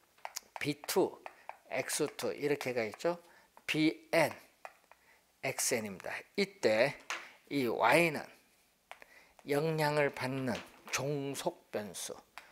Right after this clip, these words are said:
Y는 이 영향을 받는 우리가 종속 변수를 말합니다. 이 종속 변수인데, 우리가 시험에, 십이 회 시험은 이것을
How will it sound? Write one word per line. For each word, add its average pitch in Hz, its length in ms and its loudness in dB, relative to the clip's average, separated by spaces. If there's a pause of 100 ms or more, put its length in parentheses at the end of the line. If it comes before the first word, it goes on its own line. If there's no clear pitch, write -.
(400)
Y는 147 680 2 (300)
이 - 160 -8
영향을 151 640 0
받는 120 600 -4 (320)
우리가 92 160 -4 (160)
종속 139 840 -2 (1200)
변수를 127 680 -4
말합니다. - 520 -10 (200)
이 104 100 -16
종속 175 640 0
변수인데, 135 880 0 (380)
우리가 73 240 0
시험에, 180 680 4
십이 170 600 2
회 156 100 4
시험은 135 400 -2
이것을 123 460 -6